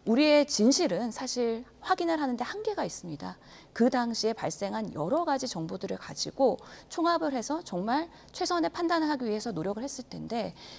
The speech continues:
그런 부분에 있어서의 월북의 판단에 있어서 국민의힘 의원도 "아, 월북 맞네"라고 인정을 했었던 만큼 왜 같은 사안이 전 정권과 현 정권이 됐다고 달라질 수 있는지 이런 부분에 있어서의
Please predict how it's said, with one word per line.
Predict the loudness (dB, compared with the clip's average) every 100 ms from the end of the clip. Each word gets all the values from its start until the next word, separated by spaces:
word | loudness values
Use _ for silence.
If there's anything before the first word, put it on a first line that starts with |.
| 4
그런 | 10 10
부분에 | 8 2 2 2
있어서의 | 0 -2 -4 -2 -2 -2 -4 -8 -16 0
월북의 | 6 6 6 0 -2 -2
판단에 | -8 -4 -2 0 -2
있어서 | -6 -8 -2 -2 -2 -8 -20 0
국민의힘 | 4 6 6 4 2 2 0 0
의원도 | 2 4 4 2 -2 -6 -6 -12 -6
"아, | -2
월북 | 0 0 0 -2
맞네"라고 | -2 -2 0 0 -2 -2 0
인정을 | -2 0 0 0
했었던 | -4 -6 -6 -2 -2
만큼 | -2 -6 -4 -4 -4 -12 -16 2
왜 | 8 10 8
같은 | 2 -6 0 0
사안이 | 2 0 0 0 -2 -8 -20
전 | -4 0 4
정권과 | 2 2 -2 0 -2
현 | -2 -4
정권이 | -2 -2 -2 -2
됐다고 | -4 -6 -6
달라질 | -6 -4 -2 0 -2
수 | -6 -4 -4
있는지 | 0 0 0 -2 -4 -6 -10 -14 0
이런 | 4 6
부분에 | 4 2 2
있어서의 | 0 -4 -2 -2 -2 -2